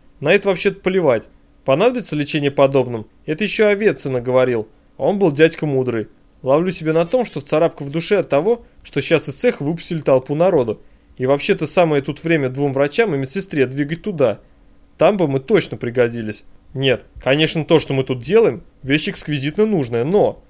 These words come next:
Спор за нашими спинами разгорелся почти до ругани, знакомое дело. Отчетливо слышу, как майор выдает оппонентам: «Маневренная война — это такая хрень, когда подвижное соединение находит дырку и устремляется в нее обход любых серьезных очагов обороны,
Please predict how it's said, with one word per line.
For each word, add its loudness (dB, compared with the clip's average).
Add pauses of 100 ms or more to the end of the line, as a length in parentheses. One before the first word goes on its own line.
(460)
Спор 0
за 0
нашими -2
спинами -4
разгорелся 2
почти -4
до 4
ругани, -2
знакомое 0
дело. -2 (400)
Отчетливо -2
слышу, -4
как -6
майор 4
выдает 2
оппонентам: -2 (240)
«Маневренная 6
война — 2 (200)
это 0
такая 4
хрень, -2 (160)
когда 2
подвижное -2
соединение -2
находит 0
дырку -2
и -2
устремляется 0
в -4
нее 2
обход 0
любых -4
серьезных 0
очагов -2
обороны, 2